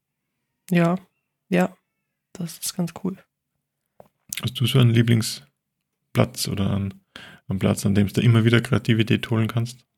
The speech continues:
Speaker 1: Mm, kommen wir, kommen wir nachher noch dazu, so allgemein. Äh, verrate ich jetzt noch nicht. Aber
Speaker 2: Oh.
Speaker 1: was mich persönlich sehr inspiriert hat vom Land her, war Kuba.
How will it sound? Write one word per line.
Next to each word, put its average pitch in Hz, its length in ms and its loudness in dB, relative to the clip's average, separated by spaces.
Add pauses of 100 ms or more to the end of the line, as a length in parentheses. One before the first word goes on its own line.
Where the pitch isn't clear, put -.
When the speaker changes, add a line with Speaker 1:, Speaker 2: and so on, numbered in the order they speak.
(540)
Speaker 1:
Mm, 180 380 8 (1160)
kommen 180 160 6
wir, 185 180 8
kommen 185 200 4
wir 185 40 8
nachher 214 240 4
noch 226 160 0
dazu, 233 560 -4
so 180 440 -2
allgemein. 202 600 0 (380)
Äh, 180 140 -4
verrate 180 340 -4
ich 185 60 -8
jetzt - 180 -4
noch 185 80 2
nicht. 202 300 -2 (640)
Aber 175 340 4
Speaker 2:
Oh. - 100 4
Speaker 1:
was - 300 4
mich 180 220 2
persönlich 190 560 0
sehr 202 320 0
inspiriert 196 640 -2
hat 190 120 -4
vom 165 220 -4
Land 160 540 -2
her, 190 260 0
war 156 120 -2
Kuba. 156 500 -4